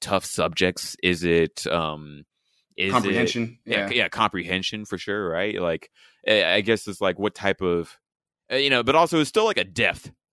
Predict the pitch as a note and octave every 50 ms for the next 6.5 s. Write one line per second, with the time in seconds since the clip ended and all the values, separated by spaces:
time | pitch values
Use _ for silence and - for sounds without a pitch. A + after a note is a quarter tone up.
0 | - - - F2 D2+ D2 D2 D#2+ E2 F2 F#2 - C#3 C#3+ C3 A2+ G2+ F2+ G#2 A2+
1 | G#2 G#2 G#2+ G#2 G2+ G2+ G2 F2+ - - F#2 F2 E2+ E2+ - - _ _ _ _
2 | - G2 G2 G2 E2 G2+ G2 F#2+ F#2+ F#2+ F#2+ F#2+ F#2 F#2 F2+ F2 - F2 E2+ D2+
3 | - G#2 F#2+ F2+ F2+ - - - _ _ - F#2+ E2 - E2+ - - - G#2 G#2
4 | F#2 - D2 - _ _ - - D2+ F2 F2+ F2 - - E2 D#2+ D#2 D2+ E2+ E2
5 | E2 E2 E2+ E2+ D#2 E2 D#2+ D#2+ D#2 D#2 - - G2 G#2 G#2+ A2+ A2+ - - G#2
6 | - A2 G#2 F#2 D#2 G#2 G#2 A2 -